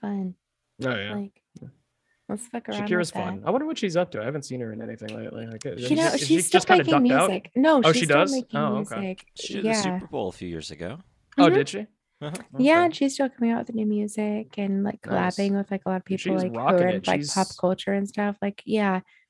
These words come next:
Speaker 1: Shakira's killing it.
Speaker 2: How is she? What, like, in her forties?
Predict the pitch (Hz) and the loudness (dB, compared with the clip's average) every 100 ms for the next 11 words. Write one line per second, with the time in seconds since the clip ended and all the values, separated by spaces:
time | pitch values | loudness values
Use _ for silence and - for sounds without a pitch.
0 | - 233 - 320 403 - - 214 196 185 | -8 -8 -2 0 0 -2 -4 -2 -2 -2
1 | 190 - _ _ _ _ _ - 214 427 | -6 -12 _ _ _ _ _ -4 -2 0
2 | - 175 165 277 311 165 - - 175 127 | -4 -8 -6 -4 -4 -4 -8 -6 -4 -2
3 | 123 123 - 139 135 147 185 269 - - | -4 -6 -6 -6 -2 -2 -2 -4 -6 -10